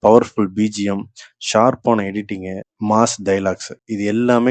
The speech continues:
கம்பைன் ஆச்சுன்னா, ஒரு கல்ட் கிளாசிக் உருவாகுது. அதுதான் பாஷா. உங்களுக்கு பிடிச்ச பாஷா சீன் என்ன? அதை வந்து கமெண்ட்ல சொல்லுங்க. வீடியோ பிடிச்சிருந்தா லைக் பண்ணுங்க. இந்த வீடியோவை எப்படி இம்ப்ரூவ் பண்ணலாம், அதையுமே உங்களோட சஜஷனையும் வந்து கொடுங்க. படம் பார்க்காதவங்க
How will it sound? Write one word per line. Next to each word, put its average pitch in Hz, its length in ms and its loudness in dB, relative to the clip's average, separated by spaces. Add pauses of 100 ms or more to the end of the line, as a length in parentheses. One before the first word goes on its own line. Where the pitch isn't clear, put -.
கம்பைன் 107 360 -2
ஆச்சுன்னா, 101 560 -10
ஒரு 104 300 -6
கல்ட் 139 300 0
கிளாசிக் 104 480 -4
உருவாகுது. 95 400 -4 (420)
அதுதான் 110 520 0 (140)
பாஷா. - 320 -8 (140)
உங்களுக்கு 120 440 4
பிடிச்ச 107 240 0
பாஷா 98 280 -2
சீன் 92 260 -8
என்ன? 90 340 -12
அதை 98 240 -6
வந்து 117 100 -6 (120)
கமெண்ட்ல 104 280 -2
சொல்லுங்க. 98 460 -4 (380)
வீடியோ 123 280 4
பிடிச்சிருந்தா 101 580 -2 (240)
லைக் 98 160 -8
பண்ணுங்க. 95 460 -6 (300)
இந்த 113 240 2
வீடியோவை 123 380 4
எப்படி 107 320 -2
இம்ப்ரூவ் 107 260 -2
பண்ணலாம், 92 420 -6 (140)
அதையுமே 113 420 0
உங்களோட 95 320 -4
சஜஷனையும் 98 500 -6
வந்து 95 260 -2 (420)
கொடுங்க. 101 400 -6 (840)
படம் 110 280 4
பார்க்காதவங்க 107 800 2